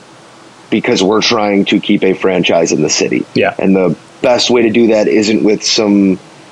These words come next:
Speaker 1: unproven rookies who might not wanna be here. It's with rebuilding our team with picks.
Speaker 2: Yeah.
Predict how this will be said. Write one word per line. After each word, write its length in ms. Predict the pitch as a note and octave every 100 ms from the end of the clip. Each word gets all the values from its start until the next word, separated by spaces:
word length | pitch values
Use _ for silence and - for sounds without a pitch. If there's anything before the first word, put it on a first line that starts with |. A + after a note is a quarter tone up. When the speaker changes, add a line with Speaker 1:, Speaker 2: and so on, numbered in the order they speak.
| - - -
Speaker 1:
unproven 800 | A2+ A#2+ A2+ - B2 B2+ A2 A#2+
rookies 640 | A2 A2+ G#2+ A2+ A2 G#2 -
who 140 | A#2+
might 240 | A2+ G#2+ -
not 200 | G#2 -
wanna 200 | G#2 G2
be 300 | E2+ A2 G2+
here. 340 | F#2+ G2 F#2+
It's 340 | - F#2+ - G2+
with 260 | G2 E2+
rebuilding 560 | G#2+ G#2 G2 G#2 G#2 F#2+
our 140 | F#2+
team 300 | - G#2+ F#2
with 200 | F2+ -
picks. 520 | - G2 - - - G#2+
Speaker 2:
Yeah. 200 | F#2+